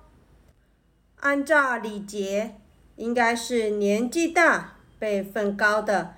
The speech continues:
先过河，法拉只能排在最后。”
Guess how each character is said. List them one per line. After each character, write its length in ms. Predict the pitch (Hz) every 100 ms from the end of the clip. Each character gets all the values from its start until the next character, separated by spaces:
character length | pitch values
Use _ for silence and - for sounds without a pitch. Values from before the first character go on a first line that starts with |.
| -
先 400 | - - 226 220
过 240 | 214 247 190
河， 480 | 175 180 170 190 - - _ _ -
法 220 | 254 269
拉 400 | 311 339 339 330
只 260 | 330 262
能 340 | 240 233 240 247
排 300 | - 196 196
在 260 | 208 240
最 380 | 208 202 285 208
后。” 440 | 202 226 170 -